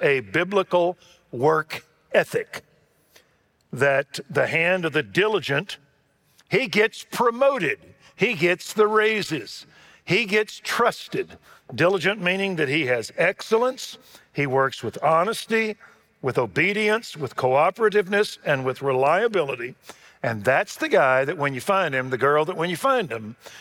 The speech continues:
you want to put them in a position of authority because they're going to make you successful. Amen.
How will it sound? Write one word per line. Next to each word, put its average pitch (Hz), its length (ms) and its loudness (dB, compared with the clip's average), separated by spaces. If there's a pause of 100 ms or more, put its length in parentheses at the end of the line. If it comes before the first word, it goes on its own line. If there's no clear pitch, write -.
(120)
you 131 220 -4
want 147 400 0
to 190 100 0
put - 280 0
them 165 220 0
in 139 160 0
a 131 60 -4
position 131 540 -4
of 143 160 -6
authority 123 840 -2 (300)
because 123 340 -2
they're 127 180 0
going 151 420 -2
to 160 60 -2
make 127 380 -4
you 123 160 -6
successful. - 1080 -10 (600)
Amen. 147 840 0